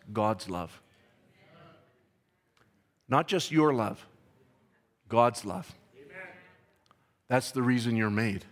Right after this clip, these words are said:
Your life is not your own. You're bought with a price. Young people, older people, if you could realize that, sometimes it takes a long time for us to get through that. You're not here for yourself. You've been brought into the covenant.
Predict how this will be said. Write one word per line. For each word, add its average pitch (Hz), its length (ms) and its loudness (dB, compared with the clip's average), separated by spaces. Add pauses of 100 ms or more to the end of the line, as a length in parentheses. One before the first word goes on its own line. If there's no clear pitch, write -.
(1080)
Your 135 160 6
life 151 280 4
is 123 160 -4
not 135 200 2
your 117 220 2
own. 127 220 0
You're 104 100 0
bought 117 340 2
with 107 180 -8
a 104 40 -4
price. - 600 -2 (1500)
Young 120 240 0
people, 135 480 0 (640)
older 123 300 2
people, 131 380 0
if 110 120 -4
you 127 100 2
could 120 160 -2
realize 131 360 4
that, 139 180 2
sometimes 151 400 0
it 131 80 -2
takes 131 240 0
a 127 60 2
long 135 280 4
time 156 340 0
for 131 180 0
us 120 100 -2
to - 80 -10
get 123 180 0
through 143 180 -2
that. 131 140 2 (200)
You're 151 160 6
not 165 180 4
here 160 240 2
for 131 220 -2
yourself. 98 640 -6 (1300)
You've 156 220 6
been 135 180 2
brought 147 300 6
into 160 320 0
the 113 120 2
covenant. 107 600 -2